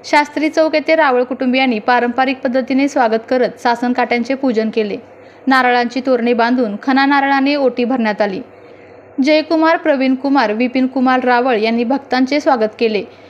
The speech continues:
यानंतर लोणंद शहरातून भव्य मिरवणूक काढण्यात आली. ढोल लेझिमच्या तालावर महिला, पुरुष,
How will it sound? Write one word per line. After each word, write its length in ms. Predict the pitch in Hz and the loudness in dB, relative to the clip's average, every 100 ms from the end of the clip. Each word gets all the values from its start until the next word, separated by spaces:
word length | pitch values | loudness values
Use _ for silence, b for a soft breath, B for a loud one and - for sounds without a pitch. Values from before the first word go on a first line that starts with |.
| B | B
यानंतर 480 | 254 247 254 240 254 | 0 2 2 2 0
लोणंद 400 | 269 269 240 247 | 2 2 2 0
शहरातून 540 | 254 247 254 254 226 226 | 0 0 0 0 -2 0
भव्य 280 | 269 262 | 0 2
मिरवणूक 400 | 269 269 254 269 | 2 2 2 0
काढण्यात 400 | 269 247 208 202 | 0 -2 0 0
आली. 200 | 214 202 - - B B B 254 | 0 -2 -10 -16 B B B 2
ढोल 220 | 311 330 | 2 2
लेझिमच्या 600 | 330 320 269 285 269 302 | 0 0 0 0 2 0
तालावर 500 | 302 233 240 240 220 | 2 2 2 0 0
महिला, 360 | 240 254 247 | 0 0 0
पुरुष, 340 | 247 262 254 | -2 0 0